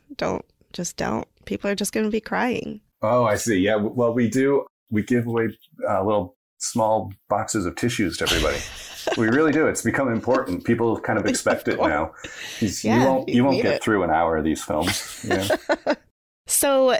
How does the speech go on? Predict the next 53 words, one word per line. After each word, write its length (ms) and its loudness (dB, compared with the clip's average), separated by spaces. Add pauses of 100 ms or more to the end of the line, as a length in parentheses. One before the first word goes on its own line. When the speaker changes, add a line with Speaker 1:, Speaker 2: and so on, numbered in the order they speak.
(140)
Speaker 1:
have 160 0
you 100 0
found 280 0
any, 220 4
like, 220 0
doctors 520 2
and 100 2
researchers 800 2
that 220 0
maybe 260 2
come 280 -2
to 60 -2
the 100 0
film 220 0
festival 400 0
or 80 2
see 200 0
a 40 2
film 240 -2
later 380 0
that 220 0
have 260 -2 (280)
decided 440 0
to 140 -2
sort 180 0
of 180 -6
pick 240 -2
up 200 -4
one 140 2
of 120 -2
these 220 0
rare 180 2
diseases 580 2
and 320 -2
study 520 2
it 320 2
or 260 0 (240)
pass 320 0
it 80 2
off 140 0
to 100 2
someone 340 2
who's 280 2
interested? 520 2
Anything 360 0
cool 260 2
like 160 2
that 300 -2
happened 460 -2
that 200 -4
you 60 -2
know 240 -2
of? 160 -14